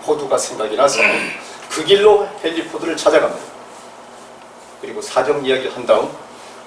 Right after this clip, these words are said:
불우한 아이들을 위한 학교를 세울 돈을 좀 기부해 주십시오라고 요청합니다. 가만히 그녀의 이야기를 듣고 있던 헨리 포드는 동전 하나를 쓱 하고 내밉니다.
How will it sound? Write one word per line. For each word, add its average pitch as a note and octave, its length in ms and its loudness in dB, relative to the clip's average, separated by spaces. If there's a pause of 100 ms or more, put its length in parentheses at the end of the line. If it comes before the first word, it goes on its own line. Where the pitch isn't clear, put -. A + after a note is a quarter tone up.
(220)
불우한 D#3 600 2
아이들을 D3 480 0
위한 - 220 4
학교를 D3+ 460 -4
세울 C#3+ 340 2 (280)
돈을 C#3+ 380 2
좀 - 320 0 (100)
기부해 A#2+ 440 -6
주십시오라고 - 840 2
요청합니다. - 500 -6 (1900)
가만히 G3 460 4
그녀의 D#3+ 380 2
이야기를 D3+ 320 2
듣고 - 260 2
있던 - 240 -2
헨리 C3 220 -2
포드는 - 340 -6 (1400)
동전 D#3+ 360 2
하나를 D3+ 520 4 (880)
쓱 A#2 420 -6
하고 C3+ 200 -4
내밉니다. F#2 340 -12